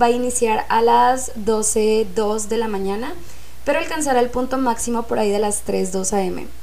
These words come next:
en donde se va a dar un fenómeno llamado luna de sangre, que a mí me encanta porque genera este color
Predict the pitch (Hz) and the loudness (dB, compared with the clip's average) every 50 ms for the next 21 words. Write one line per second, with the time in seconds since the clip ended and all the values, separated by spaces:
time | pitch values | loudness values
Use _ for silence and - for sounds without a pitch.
0 | - - - - - - - - - - - - - 233 254 269 269 262 269 240 | -10 -10 -10 -10 -10 -10 -10 -10 -10 -10 -10 -4 -2 0 2 2 2 2 4 6
1 | 247 254 285 294 285 - 247 226 214 220 220 208 214 226 214 - 220 220 202 202 | 6 6 4 2 -2 -2 0 0 2 2 2 2 0 -2 -4 -4 -4 -4 -4 -4
2 | 196 202 202 214 214 214 202 196 196 202 208 196 196 196 190 185 185 185 - 240 | -4 -2 -2 -2 -2 -2 -2 -2 -2 -2 -2 -2 -2 -2 -2 -2 -2 -2 -2 -2
3 | 240 240 240 214 202 202 214 - - - 196 185 202 214 220 220 - 220 202 202 | 0 0 0 0 -2 -2 -4 -4 -4 -4 -2 -2 -2 -2 -2 -2 -2 -2 -2 -2
4 | 196 185 190 - 196 190 - - 180 - 190 190 190 190 190 - - 208 202 - | -2 -4 -4 -6 -6 -8 -8 -8 -6 -4 -2 -2 -2 -2 -2 -2 -4 -4 -2 -2
5 | 196 190 180 185 | -2 -2 -2 -2